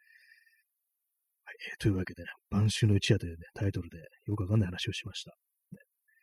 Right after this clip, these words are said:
えー、二十三時四十六分ですね。もうすぐ日付が変わりますけども、なんか今日も散歩しようかなぐらいな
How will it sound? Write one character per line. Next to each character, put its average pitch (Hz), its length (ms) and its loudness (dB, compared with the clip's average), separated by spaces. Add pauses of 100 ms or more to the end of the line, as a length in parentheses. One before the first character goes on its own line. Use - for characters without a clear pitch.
(720)
え - 40 -16
ー、 - 20 -18 (1000)
二 107 80 -2
十 104 160 -2
三 113 240 -4
時 95 160 -14 (120)
四 127 160 0
十 98 120 -2
六 131 120 4
分 - 120 -8
で - 100 -14
す - 140 -16
ね。 98 60 -12 (100)
も 107 80 -6
う - 20 -10
す - 140 -8
ぐ 87 60 -8 (580)
日 - 100 -2
付 92 160 -6
が 92 180 -2
変 107 100 2
わ 110 60 6
り 113 60 6
ま 110 140 6
す - 60 -12
け 92 100 -6
ど 80 100 -10
も、 - 160 -18 (880)
な 139 100 4
ん - 20 2
か 98 120 -2
今 160 60 8
日 117 40 10
も 98 40 2
散 113 220 2
歩 110 120 -2
し - 140 4
よ 107 60 8
う - 20 0
か 110 80 0
な 107 80 4
ぐ 104 80 4
ら 98 80 0
い 85 80 -8
な 80 80 -16